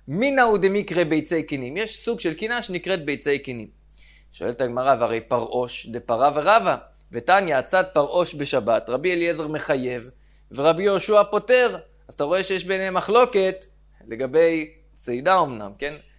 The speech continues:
בפרעוש, בין רבי אליעזר ורבי יהושע. אמר רב אשי, נכון, צידה, בזה הם מתווכחים. צידה הריגה קרמית? עד כאן לא פליגי רבי אליעזר ורבי יהושע, אלא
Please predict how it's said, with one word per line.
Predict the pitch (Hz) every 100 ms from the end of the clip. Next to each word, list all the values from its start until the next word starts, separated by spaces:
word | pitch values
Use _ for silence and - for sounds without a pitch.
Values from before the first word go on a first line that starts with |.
| _ _
בפרעוש, | 107 113 156 151 147 143 147 143 - 247 202 - - _ _ _
בין | 123 160
רבי | 160 175
אליעזר | 180 185 220 170 151
ורבי | 151 151
יהושע. | 175 170 160 156 151 - - - - -
אמר | 117 151
רב | 151 151
אשי, | 165 160
נכון, | 139 120 185 233
צידה, | 147 - 135 113 220 311 233 - - 120 113
בזה | 139 226
הם | 285
מתווכחים. | 254 202 185 - 147 104 _ _
צידה | - 127 139 185 185
הריגה | 151 139 131 160
קרמית? | 156 123 127 170 214 151 _ _ _
עד | - 220
כאן | - 226
לא | 208
פליגי | 185 214 208
רבי | 196 196
אליעזר | 190 208 208
ורבי | 196 180
יהושע, | 180 156 214 202 175 202
אלא | 208